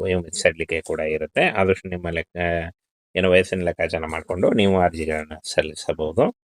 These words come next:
ಇನ್ನು ಈ ಒಂದು ಹುದ್ದೆಗಳಿಗೆ ಸಂಬಳವನ್ನು ನೋಡೋದಾದ್ರೆ ಹದಿನೆಂಟು ಸಾವಿರದಿಂದ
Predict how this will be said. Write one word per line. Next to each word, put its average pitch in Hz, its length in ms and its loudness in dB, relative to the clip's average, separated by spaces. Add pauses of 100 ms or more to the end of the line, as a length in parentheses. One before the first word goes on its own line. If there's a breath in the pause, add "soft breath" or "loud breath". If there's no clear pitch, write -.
(440 soft breath)
ಇನ್ನು 131 120 4
ಈ 131 40 4
ಒಂದು 123 220 4
ಹುದ್ದೆಗಳಿಗೆ 131 480 6
ಸಂಬಳವನ್ನು 113 520 2
ನೋಡೋದಾದ್ರೆ 87 420 2
ಹದಿನೆಂಟು 117 420 2
ಸಾವಿರದಿಂದ 95 500 6